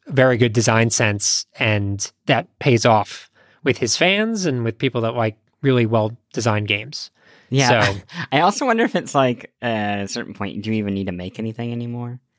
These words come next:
Speaker 1: I mean,
Speaker 2: You know, like, that, is
Speaker 1: I'm
Speaker 2: that
Speaker 1: sure
Speaker 2: why
Speaker 1: he
Speaker 2: we've lost some
Speaker 1: doesn't.
Speaker 2: s-, yeah, there, there are some people who I always wonder, you know, like a Phil Fish with Fez, right? Or there, there have been a few indie developers along the way who've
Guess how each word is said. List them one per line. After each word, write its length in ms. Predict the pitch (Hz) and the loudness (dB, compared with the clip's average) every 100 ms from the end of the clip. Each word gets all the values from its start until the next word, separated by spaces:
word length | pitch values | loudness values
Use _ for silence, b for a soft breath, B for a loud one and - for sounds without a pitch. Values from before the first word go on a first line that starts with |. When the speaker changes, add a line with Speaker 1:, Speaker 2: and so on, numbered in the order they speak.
| - | 0
Speaker 1:
I 60 | |
mean, 100 | 185 | 2
Speaker 2:
You 40 | 196 | 4
know, 120 | 127 | 4
like, 200 | 131 - | 2 -2
that, 160 | - 139 | 0 2
is 60 | 143 | 4
Speaker 1:
I'm 40 | |
Speaker 2:
that 80 | 139 | 2
Speaker 1:
sure 100 | 139 | 2
Speaker 2:
why 80 | 123 | 2
Speaker 1:
he 60 | 127 | 2
Speaker 2:
we've 160 | 120 | 2
lost 300 | 117 143 214 | 4 4 4
some 100 | 117 | 2
Speaker 1:
doesn't. 120 | 117 113 - - | 0 -2 -10 -14
Speaker 2:
s-, 60 | _ | _
yeah, 380 | - 123 131 101 | -4 2 4 4
there, 280 | 104 120 107 - | 2 0 -2 -8
there 220 | 110 123 | -4 -2
are 40 | 113 | -2
some 280 | - 165 160 | 0 -2 -2
people 400 | 113 110 104 98 | -8 -2 -2 -2
who 360 | 104 92 92 - _ _ _ _ _ _ _ | -4 -6 -8 -12 _ _ _ _ _ _ _
I 140 | 104 | -2
always 280 | 107 104 101 | 0 0 -2
wonder, 240 | 95 98 | -4 -6
you 200 | 90 98 | -10 -8
know, 40 | 101 | -8
like 160 | 92 | -8
a 80 | - | -14
Phil 220 | - 113 | -10 -8
Fish 260 | 98 107 95 | -6 -8 -8
with 160 | 101 - | -12 -14
Fez, 500 | - 95 90 - - | -10 -10 -10 -10 -10
right? 380 | 104 92 90 - | -8 -10 -12 -14
Or 540 | 104 98 95 95 95 _ _ _ _ _ | -8 -6 -6 -8 -10 _ _ _ _ _
there, 120 | - | -8
there 140 | 120 185 | -2 0
have 80 | 160 | 2
been 80 | |
a 60 | 127 | 0
few 280 | - 160 131 | 0 -4 -4
indie 320 | 95 101 95 | -6 -6 -6
developers 380 | 92 90 - 95 | -6 -8 -10 -14
along 240 | 92 90 | -12 -12
the 80 | 92 | -10
way 160 | 92 92 | -12 -12
who've 360 | 92 92 - | -14 -16 -18